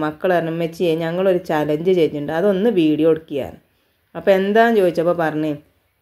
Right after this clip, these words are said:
"നാരങ്ങ രണ്ട് കഷ്ണാക്കിക്കണ്, അതിന്മേൽ കുറച്ച് ഉപ്പ് വെച്ചിക്കണ്, എന്നിട്ട് ഞങ്ങൾ തിന്നിട്ട് ആരെ മുഖത്താണ് എക്സ്പ്രഷൻ കാണുന്നത് നോക്കി." അപ്പോൾ ഏതായാലും ഞാൻ പറഞ്ഞു, "ആയിക്കോട്ടെ" എന്ന്. അപ്പോൾ അങ്ങനെ ഓല് ഉപ്പൊക്കെ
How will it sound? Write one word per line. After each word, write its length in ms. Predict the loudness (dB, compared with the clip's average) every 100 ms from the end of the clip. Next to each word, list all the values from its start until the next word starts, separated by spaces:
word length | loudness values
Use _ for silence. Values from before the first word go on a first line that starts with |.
| -2
"നാരങ്ങ 440 | 2 4 2 2 2
രണ്ട് 220 | 2 0 0
കഷ്ണാക്കിക്കണ്, 680 | -2 -2 -4 -2 -4 -2 -4 -2
അതിന്മേൽ 220 | -2 0
കുറച്ച് 200 | 0 0 -6
ഉപ്പ് 180 | -4 -2
വെച്ചിക്കണ്, 320 | -2 -2 -4 -4
എന്നിട്ട് 240 | -4 -2 -2
ഞങ്ങൾ 200 | -2 -2 -2 0
തിന്നിട്ട് 380 | -2 -2 -4 -4 -2 0
ആരെ 300 | 2 2 2 0
മുഖത്താണ് 560 | -2 -2 -4 -2 -2 -4 -10 _ _ -4
എക്സ്പ്രഷൻ 500 | -4 0 0 0 0 2
കാണുന്നത് 340 | 2 2 -2 -2
നോക്കി." 380 | -2 -4 -2 0 0 0 -2 -10 _ _ _ _ -10
അപ്പോൾ 160 | -2 4 6
ഏതായാലും 300 | 6 4 2
ഞാൻ 100 | -2 -4
പറഞ്ഞു, 180 | -2 -2
"ആയിക്കോട്ടെ" 480 | -2 0 0 2 0 0
എന്ന്. 160 | -2 -6 _ _ -10 -10 -12 _ _ _ _ _ _ -12
അപ്പോൾ 160 | -2 0 2
അങ്ങനെ 220 | 0 2 2
ഓല് 220 | 2 0 -2 -10 _ _ -12
ഉപ്പൊക്കെ 380 | -12 -2 0 0